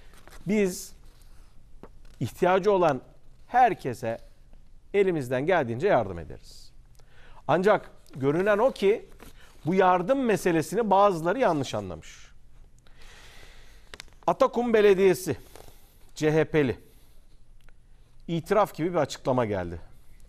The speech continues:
Aslına bakarsanız skandal.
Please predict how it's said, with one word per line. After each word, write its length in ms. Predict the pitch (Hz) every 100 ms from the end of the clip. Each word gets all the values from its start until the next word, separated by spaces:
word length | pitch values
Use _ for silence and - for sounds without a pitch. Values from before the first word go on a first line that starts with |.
| - -
Aslına 380 | 143 147 - 185
bakarsanız 680 | 175 196 175 - 156 175 - - - - -
skandal. 640 | - - - 165 147 135